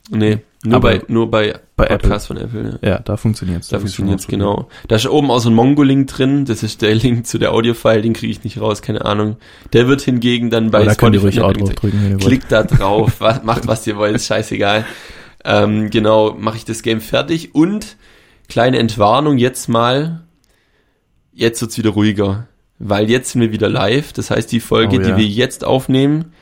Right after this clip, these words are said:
Speaker 1: kommt am Freitag raus. Heute ist Dienstag.
Speaker 2: Heute ist, ja, also in
Speaker 1: Drei Tagen.
Speaker 2: in drei Tagen.
Speaker 1: Nachts um
Speaker 2: Ja.
Speaker 1: null Uhr. Ich stell null Uhr ein.
Speaker 2: Ja.
Speaker 1: Und dann ist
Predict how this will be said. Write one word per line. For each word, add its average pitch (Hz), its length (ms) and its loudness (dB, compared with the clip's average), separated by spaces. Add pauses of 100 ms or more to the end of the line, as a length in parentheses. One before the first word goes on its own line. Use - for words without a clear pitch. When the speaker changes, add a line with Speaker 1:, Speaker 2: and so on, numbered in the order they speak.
(260)
Speaker 1:
kommt 127 440 -2
am 110 120 -2
Freitag 117 440 -2
raus. 131 260 0
Heute 117 160 -2
ist - 400 -8
Dienstag. 151 580 -2 (200)
Speaker 2:
Heute 104 140 -6
ist, - 140 -10 (200)
ja, 107 200 -4 (120)
also 101 240 -6
in 107 340 0 (680)
Speaker 1:
Drei 98 180 -10
Tagen. 92 360 -10
Speaker 2:
in 104 60 -4
drei 95 140 -4
Tagen. 98 260 -2
Speaker 1:
Nachts 101 260 -4
um 92 80 2
Speaker 2:
Ja. 110 40 4
Speaker 1:
null 113 160 4
Uhr. 127 160 2
Ich 120 140 2
stell 156 200 2
null 165 240 2
Uhr - 180 0
ein. 151 360 0 (140)
Speaker 2:
Ja. 104 300 0
Speaker 1:
Und 110 160 -2
dann 127 140 0
ist - 400 -4